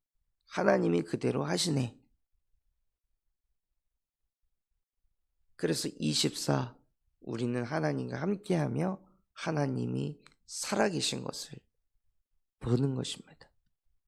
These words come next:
그 시작이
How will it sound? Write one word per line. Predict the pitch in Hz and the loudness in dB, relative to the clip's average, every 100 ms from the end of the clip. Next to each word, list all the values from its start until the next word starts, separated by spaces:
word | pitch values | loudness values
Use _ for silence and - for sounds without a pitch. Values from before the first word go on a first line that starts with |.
| _ _ _ _ _ _ _ _ _ _ _ _ _ _ _ 90 _ _ _ _ _ - - | _ _ _ _ _ _ _ _ _ _ _ _ _ _ _ _ _ _ _ _ _ -20 -12
그 | - | -4
시작이 | - - - 123 - - 131 - | -2 0 0 -2 -4 -6 -6 -12